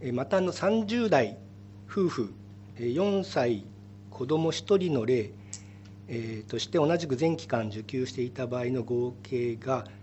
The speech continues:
えー、十六点一万円、十六万一千円とされております。えー、高崎は、あの、二級打ちの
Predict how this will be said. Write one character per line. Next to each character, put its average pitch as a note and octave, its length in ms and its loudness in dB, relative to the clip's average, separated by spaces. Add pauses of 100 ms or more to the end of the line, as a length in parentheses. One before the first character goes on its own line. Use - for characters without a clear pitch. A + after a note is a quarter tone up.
(140)
え A#2 100 -4
ー、 - 20 -6
十 E3+ 320 2
六 F3+ 260 2
点 G2+ 340 -4
一 A2 240 -2
万 A#2 240 0
円、 G#2 220 -8 (240)
十 B2 140 -2
六 C3 120 -4
万 C3+ 120 0
一 G2 100 -10
千 G#2+ 240 -8
円 G#2+ 140 -12 (360)
と F#3+ 120 0
さ C3+ 160 -4
れ A2+ 100 -2
て A2 140 -8
お G#2+ 80 -6
り G#2+ 180 -8
ま B2+ 100 -2
す。 - 160 -10 (600)
え B2 80 -8
ー、 - 40 -10
高 G3 300 -2
崎 G3+ 360 0
は、 G3 100 8
あ E3 40 4
の、 C3 120 4
二 C3 180 4
級 A3 300 0
打 G3+ 80 -2
ち - 160 -4
の A2 160 -6